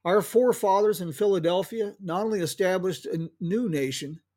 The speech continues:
they established a nation based on a new idea.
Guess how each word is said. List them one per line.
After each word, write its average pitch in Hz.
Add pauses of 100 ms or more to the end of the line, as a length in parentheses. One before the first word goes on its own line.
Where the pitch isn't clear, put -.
(2250)
they 233
established 240
a 202
nation 202
based 180
on 170
a 165
new 175
idea. 151